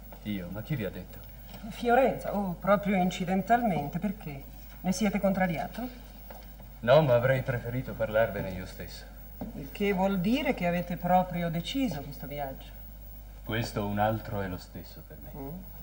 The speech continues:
Speaker 2: Dunque, non avete uno scopo preciso?
Speaker 1: Sì. Quello di allontanarmi.
Speaker 2: Da me?
Speaker 1: Da qui.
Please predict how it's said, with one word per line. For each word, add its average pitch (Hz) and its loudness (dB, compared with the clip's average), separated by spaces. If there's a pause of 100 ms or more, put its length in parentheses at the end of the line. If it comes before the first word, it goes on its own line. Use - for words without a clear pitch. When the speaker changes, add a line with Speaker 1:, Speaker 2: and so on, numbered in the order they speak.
(520)
Speaker 2:
Dunque, 156 -2 (540)
non 160 -2
avete 214 8
uno 151 -2
scopo 147 -6
preciso? - -8
Speaker 1:
Sì. - -8 (720)
Quello 98 0
di 95 -4
allontanarmi. 95 -2 (2250)
Speaker 2:
Da 170 2
me? 170 0 (1000)
Speaker 1:
Da 95 -2
qui. 90 -8